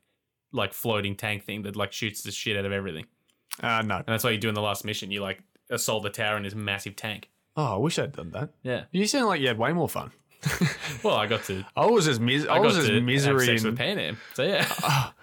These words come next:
Speaker 2: I was just misery and slow suicide.
Speaker 1: Pan Am and V have sex inside the tank, and they, they, like, chip their heads into the, into the, um, tank for, like, overdrive while they're doing it.
Speaker 2: <laughs>
Speaker 1: It's like a whole thing.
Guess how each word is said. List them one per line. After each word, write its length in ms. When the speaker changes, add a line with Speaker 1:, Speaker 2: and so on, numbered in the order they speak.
Speaker 2:
I 60
was 120
just 140
misery 540
and 100
slow 220
suicide. 500
Speaker 1:
Pan 200
Am 180
and 220
V 360
have 180
sex 340
inside 360
the 60
tank, 380
and 180
they, 320
they, 440
like, 360
chip 320
their 140
heads 320
into 300
the, 260
into 300
the, 300
um, 240
tank 320
for, 120
like, 220
overdrive 580
while 200
they're 100
doing 240
it. 160
Speaker 2:
<laughs> 40
Speaker 1:
It's 100
like 100
a 40
whole 180
thing. 300